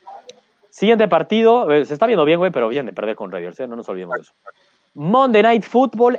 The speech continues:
en San Francisco. Es impresionante. Hay tres equipos invictos. Chiefs, Pats, forty-niners. Yo me acuerdo en el previo, ¿eh? No dabas un peso por los forty-niners.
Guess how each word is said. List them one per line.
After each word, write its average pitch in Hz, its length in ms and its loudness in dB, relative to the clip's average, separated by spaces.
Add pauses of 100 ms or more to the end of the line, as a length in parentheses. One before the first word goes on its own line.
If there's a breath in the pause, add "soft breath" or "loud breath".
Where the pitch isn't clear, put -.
en 254 280 2
San 233 200 -2
Francisco. 226 760 -4 (560)
Es 156 220 -10
impresionante. 98 380 -10
Hay 180 80 -6
tres 339 260 -4
equipos 262 320 -4
invictos. 165 300 -6 (1300)
Chiefs, - 400 -6 (200)
Pats, 214 280 -2 (340)
forty-niners. 151 840 0 (440)
Yo 233 80 -4
me 214 60 -2
acuerdo 160 260 -2
en 123 60 -2
el 104 60 -6
previo, 110 260 -2
¿eh? 117 40 -4
No 151 80 -8
dabas 165 240 -10
un 170 160 -10
peso 147 300 -8
por 110 140 -10
los 101 140 -10
forty-niners. 127 540 -8